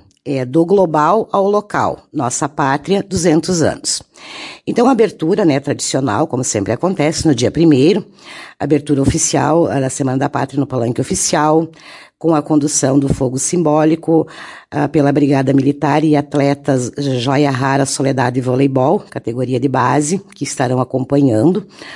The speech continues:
a condução do, do fogo simbólico. Ah, daí teremos a, o hasteamento dos pavilhões, no primeiro momento, ah, com a,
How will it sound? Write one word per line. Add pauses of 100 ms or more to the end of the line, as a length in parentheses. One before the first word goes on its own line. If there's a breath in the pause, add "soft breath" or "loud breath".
(120)
a
condução
do,
do
fogo
simbólico. (1400 loud breath)
Ah,
daí
teremos
a,
o
hasteamento
dos
pavilhões, (200)
no
primeiro
momento, (640 loud breath)
ah, (420)
com
a,